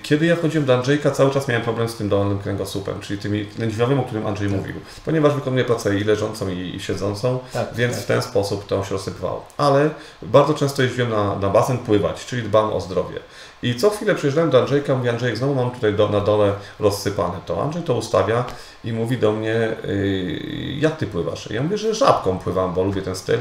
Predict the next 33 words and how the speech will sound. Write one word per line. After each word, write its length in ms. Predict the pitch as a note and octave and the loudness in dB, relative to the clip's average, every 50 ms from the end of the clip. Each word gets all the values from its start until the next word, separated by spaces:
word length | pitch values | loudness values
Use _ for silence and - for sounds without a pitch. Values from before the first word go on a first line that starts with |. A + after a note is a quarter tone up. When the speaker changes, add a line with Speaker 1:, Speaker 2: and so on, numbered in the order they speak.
| C3 - - | 0 0 0
Speaker 1:
a, 260 | G2+ G2 G2 G2 G2 - F2+ | 2 2 2 0 -2 -4 -4
y, 100 | F#2 F2+ G2 G2+ G2+ - - - - - - - - | -6 -4 -4 -6 -6 -8 -10 -12 -14 -14 -16 -8 -2
kraulem 360 | A#2+ A#2 G#2+ G#2+ G#2+ G#2 G2+ | 2 2 4 4 2 2 2
nie 100 | G2+ F#2+ | 0 0
umiem. 260 | - - F2 F2 F#2 - - - - - - - - - - - | 0 -2 -4 -6 -6 -8 -12 -18 -20 -20 -20 -20 -20 -20 -12 -6
On 100 | G2+ G#2 | -4 -2
mówi: 160 | G#2 G#2 G#2+ | -2 -2 -2
„Musisz 340 | G2+ A2+ B2 B2+ - C3+ C3 | -2 -2 -2 -2 -2 -4 -6
pływać 340 | - - F#2 F2+ G#2 A2+ A2 - - | -4 -4 -2 0 2 0 0 -2 -6
stylem 320 | - - - - F#2+ G2+ G#2+ | -10 -12 -6 -4 -4 -2 -2
ro-, 100 | - - - - - | -4 -6 -8 -10 -8
rozciągającym, 960 | - F#2 G#2 A2+ A#2 - - A#2+ A#2 B2+ C3+ C#3+ D3 C#3 C3 - - - F2 - - - - - | -4 -2 -2 -2 -4 -4 -4 -2 0 0 2 2 2 0 -2 -4 -6 -8 -10 -12 -16 -20 -20 -8
czyli 220 | - G2+ G2+ G2+ G2+ | -4 -2 -2 -2 0
kraul, 440 | G2 G2 G2 F#2+ G2 G2+ - - - - D#3 A#2+ | 2 2 4 6 6 6 4 2 0 -6 -4 -2
no 100 | C#3 D#3+ | -2 -2
i 60 | D#3+ | 2
powrót 340 | - C3 A#2 B2 B2+ B2 - | 2 2 2 2 0 -2 -4
na 80 | G#2+ G2 | -4 -2
plecach 420 | - F#2 F#2+ F#2+ - - - - | 0 0 0 0 0 -2 -4 -4
po 80 | - - | -6 -6
prostu, 420 | - - F#2+ F2+ - - G2+ G2 G2 - - - - | -4 -4 -4 -4 -4 -4 -6 -6 -6 -8 -14 -10 -4
ten, 180 | - A#2 A#2+ A#2+ | -2 0 0 -2
który 240 | B2 - A#2 A2 A#2 | -2 -4 -2 0 2
rozciąga 460 | A#2+ A#2+ - - - F3 D3+ G#2 F#2+ | 0 0 0 -2 -2 0 0 0 0
kręgosłup, 440 | - F2 F#2 F2+ F#2+ - - E2+ - | 0 -2 -2 -2 -2 -2 -2 -2 -2
a 60 | - | 0
nie 120 | A2+ C#3 | 0 2
go 160 | D3 D3+ B2 - - - - | 2 2 0 -2 -6 -14 -6
kurczy”. 440 | - C#3+ C#3+ B2 G2+ - - - - - - - - - - - - - - - | 0 0 2 2 0 -4 -8 -8 -8 -10 -12 -18 -20 -20 -20 -20 -20 -18 -12 -10
I 60 | A2+ | -2
faktycznie 580 | - C3+ C3+ C3+ - A2+ F#2+ - - A#2+ C3+ - | 0 0 0 2 0 -2 -4 -2 0 0 0 0
zmiana 720 | - G2+ G#2 A2 A#2+ C3+ F3 G#3+ G3+ C#3+ G#2+ G2 F#2+ F2 - - - - - - - | -2 -4 -4 0 2 2 2 4 4 4 4 4 2 0 -2 -6 -14 -18 -14 -12 -10
stylu 580 | - - - - C3+ A2+ F2+ F#2 F#2+ G#2+ C3+ | -10 -10 -2 0 2 2 2 2 0 0 -2